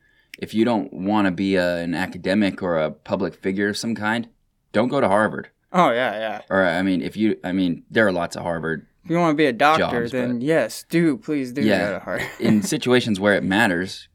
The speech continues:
Speaker 2: Yeah.
Speaker 1: go to the good school th-, with the name that people recognize. But w-, in a situation where it doesn't, like me,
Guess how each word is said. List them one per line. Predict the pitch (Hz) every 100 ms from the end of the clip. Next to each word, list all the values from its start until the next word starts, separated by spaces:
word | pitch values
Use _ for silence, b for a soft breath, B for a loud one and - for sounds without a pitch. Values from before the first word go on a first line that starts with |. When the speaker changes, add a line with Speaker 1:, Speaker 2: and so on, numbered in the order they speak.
| _
Speaker 2:
Yeah. | - 165 117
Speaker 1:
go | 90 95
to | 95 -
the | 98 92
good | 98 85
school | - 110 98 90
th-, | 80 82
with | -
the | 90
name | 87 98 87 82
that | 78 - _ _ -
people | 98 85
recognize. | 73 95 - 90 69 76 - -
But | 123
w-, | 107 -
in | -
a | 120
situation | 110 127 123 120 110
where | 95 87
it | 71
doesn't, | 101 92 -
like | 104 104
me, | 143 113